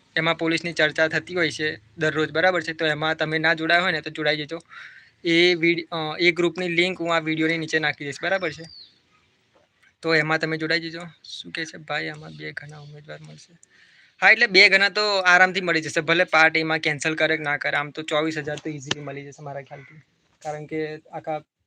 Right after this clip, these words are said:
અઢી લાખ ઉપર, અ, વિદ્યાર્થીઓ પરેશાન.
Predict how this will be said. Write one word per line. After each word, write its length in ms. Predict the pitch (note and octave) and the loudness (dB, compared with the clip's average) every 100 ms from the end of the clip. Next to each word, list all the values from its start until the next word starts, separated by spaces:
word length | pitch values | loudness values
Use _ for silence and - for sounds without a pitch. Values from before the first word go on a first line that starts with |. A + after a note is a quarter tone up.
| _ | _
અઢી 240 | E3 D#3 D#3 | -8 -6 -4
લાખ 180 | D3+ | -4
ઉપર, 320 | D#3+ D#3 D#3 D3+ | -6 -10 -10 -10
અ, 500 | D3+ D#3 D3 D3 D3 _ D#3 | -10 -10 -10 -14 -18 _ -14
વિદ્યાર્થીઓ 460 | C#3+ D3+ C#3+ D#3 | -8 -6 -6 -8
પરેશાન. 480 | D3+ C#3+ C#3+ C#3+ C#3+ | -8 -10 -10 -12 -16